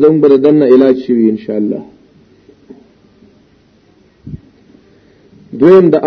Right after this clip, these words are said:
آیات الرحمت او د آیات غضب حق ادا کول. په قرآن کریم کې بعضی آیتونه د رحمت دي، بعضی د غضب دي. په کې د الله غصه ذکر ده، د الله غضب ذکر دی، د الله عذابونه ذکر دي، بعضو کې د الله رحمتونه، د الله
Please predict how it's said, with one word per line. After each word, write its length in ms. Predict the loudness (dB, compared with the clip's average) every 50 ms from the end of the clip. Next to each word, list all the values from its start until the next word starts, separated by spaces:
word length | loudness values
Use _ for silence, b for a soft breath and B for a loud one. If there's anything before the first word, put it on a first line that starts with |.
| 0 0
آیات 300 | 2 2 2 0 0 0
الرحمت 540 | 0 0 0 0 -2 -2 -2 -2 -2 -2 -2 -4 -2 0
او 80 | 0 2
د 80 | 2 0
آیات 480 | 0 0 0 2 2 0 0 0 0 0 0 0
غضب 300 | -2 -2 0 0 -2 -2 -6 -6
حق 160 | -6 -6 -6 -6 -8 -8 -6
ادا 160 | -6 -6 -8 -6 -6
کول. 180 | -4 -4 -4 -6 -8 -12 -20 -20 _ _ _ _ _ _ _ _ _ _ _ _ _ _ _
په 60 | -10 -4 -2
قرآن 240 | -2 -2 -2 -4 -4 -2 -2
کریم 260 | 0 0 2 0 0 0
کې 100 | -2 -2 -4 -4 -4
بعضی 200 | -4 -4 -4 -4 -2 0
آیتونه 340 | 0 0 0 0 -2 -2 -2
د 140 | -2 -2 -2 -2
رحمت 300 | -4 -4 -4 -4 -4 -4 -6 -8
دي، 120 | -8 -8 -8 -6 -6
بعضی 220 | -4 -4 -2 -2 -2
د 80 | -2 -2 -4
غضب 280 | -4 -4 -2 -2 -2 -2 -4 -8
دي. 100 | -8 -8
په 140 | -4 -2 0 0
کې 80 | 0 0
د 60 | 0 0
الله 180 | 0 0 0 -2 -2 -4
غصه 220 | -6 -4 -4 -2 -2 -2
ذکر 220 | -4 -6 -6 -8 -8 -8
ده، 60 | -10 -10
د 60 | -8 -4 -2
الله 200 | -2 -2 -2 -2 -4 -4
غضب 240 | -4 -2 -2 -2 -2 -2 -4
ذکر 240 | -8 -6 -6 -6 -6 -4 -4
دی، 80 | -4 -4 -4
د 60 | -4 -4
الله 180 | -2 -2 -2 -2 -2 -4
عذابونه 420 | -2 -2 -2 -2 -2 -2 -2 -2 -2 -4 -4
ذکر 240 | -8 -8 -8 -8 -8 -8 -10
دي، 80 | -14 -16 -20 _ b b b b b b _ _
بعضو 300 | -8 -4 -4 -2 -2 0 0
کې 80 | 0 -2 0
د 20 | 0
الله 180 | 0 0 0 -2 -2 -4
رحمتونه، 560 | -6 -6 -8 -10 -6 -4 -4 -4 -4 -4 -4
د 60 | -6
الله 260 | -4 -2 -2 0 0